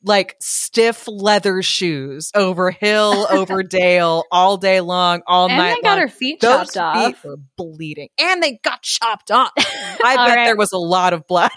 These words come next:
Speaker 1: <laughs>
Speaker 2: I'll give you that one.
Speaker 1: <laughs>
Speaker 2: It doesn't say explicitly, but, like, you can, like, stands to reason that there would be a lot of blood.
Speaker 1: I bet she bled all over the place.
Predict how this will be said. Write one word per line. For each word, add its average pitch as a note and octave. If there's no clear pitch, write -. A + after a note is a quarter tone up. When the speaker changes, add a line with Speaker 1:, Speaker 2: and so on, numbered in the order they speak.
Speaker 1:
<laughs> -
Speaker 2:
I'll D4
give C#4+
you D#4
that A#3+
one. G#3+
Speaker 1:
<laughs> C#5
Speaker 2:
It B3+
doesn't E4+
say C4
explicitly, A#3+
but, A3+
like, A#3+
you C#4+
can, C4
like, D4+
stands E4
to D4
reason G#3+
that G3
there G#3
would F#3+
be G3
a G3
lot F3
of E3+
blood. -
Speaker 1:
I A3
bet F#3+
she -
bled E3
all D3+
over D3
the D3
place. -